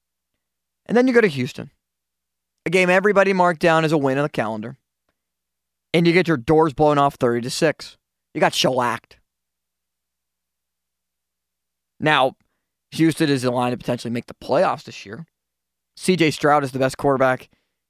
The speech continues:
to come out of college, to come out of Ohio State probably ever. He looks awesome. And then you come back and you beat the Ravens.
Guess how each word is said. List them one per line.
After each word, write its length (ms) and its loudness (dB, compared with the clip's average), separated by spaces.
to 100 -8
come 160 -2
out 200 2
of 380 -4
college, 580 0
to 60 -20
come 140 -2
out 140 6
of 160 -6
Ohio 240 -4
State 380 -2
probably 280 -4
ever. 300 -2
He 100 4
looks 220 0
awesome. 460 -4
And 120 0
then 120 2
you 60 2
come 180 4
back 220 4
and 80 2
you 40 0
beat 140 0
the 60 -4
Ravens. 400 -4